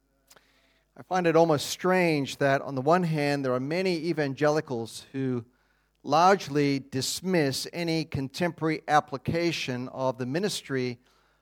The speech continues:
of John the Baptist for whatever reason,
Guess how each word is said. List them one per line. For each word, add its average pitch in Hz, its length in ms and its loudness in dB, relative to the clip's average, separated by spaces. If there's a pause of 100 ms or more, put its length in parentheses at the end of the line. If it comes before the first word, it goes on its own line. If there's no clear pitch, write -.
(240)
of 123 440 0 (160)
John 147 300 2
the 135 60 -2
Baptist 147 720 2
for 131 200 2
whatever 135 320 0
reason, 139 640 -4